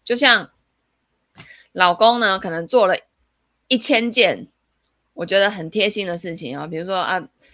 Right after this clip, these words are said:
接送小孩啊，然后那个按时煮饭啊，对不对？因为我们家现在四加二啊，都，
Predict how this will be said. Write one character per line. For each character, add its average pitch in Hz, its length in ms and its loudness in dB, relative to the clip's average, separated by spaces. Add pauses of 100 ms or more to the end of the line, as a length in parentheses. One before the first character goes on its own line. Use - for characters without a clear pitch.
(100)
接 202 160 -4
送 208 180 -6
小 180 180 -8
孩 160 240 -4
啊， 175 400 0
然 175 120 -4
后 180 180 -4
那 185 140 -8
个 170 420 -2 (600)
按 233 160 2
时 180 220 -8
煮 170 200 -6
饭 208 300 4
啊， 180 340 0
对 190 100 -6
不 208 40 -2
对？ 208 100 2
因 240 60 0
为 226 60 -2
我 190 40 -2
们 175 100 -8
家 214 180 4
现 226 140 0
在 220 120 2
四 220 180 -10
加 208 220 4
二 214 100 4
啊， 165 220 0
都， 190 160 -4